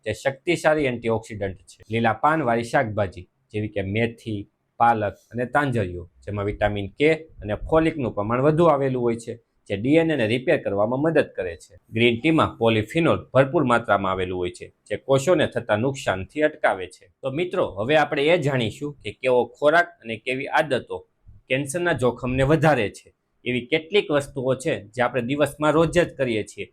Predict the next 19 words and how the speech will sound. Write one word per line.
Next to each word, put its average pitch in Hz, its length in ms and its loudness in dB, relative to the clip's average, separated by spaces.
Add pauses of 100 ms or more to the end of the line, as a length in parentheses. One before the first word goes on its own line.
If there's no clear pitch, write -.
(180)
પરંતુ 117 240 -4
આપણને 117 360 0
ખબર 135 340 0
નથી 180 360 -2 (120)
કે - 80 -6
આના 117 260 0
કારણે 120 300 0
કેન્સર 120 360 -6
થઈ 139 260 -2
પણ - 220 -4
શકે 107 340 -8
છે. - 240 -20 (120)
પહેલું, 123 280 0 (140)
પ્રોસેસ 151 360 2 (120)
ફૂડ, 98 160 -6 (160)
એટલે 104 260 -2
સાલામી 147 580 0 (140)
અને 110 140 -4
સોસીસ, 117 500 -4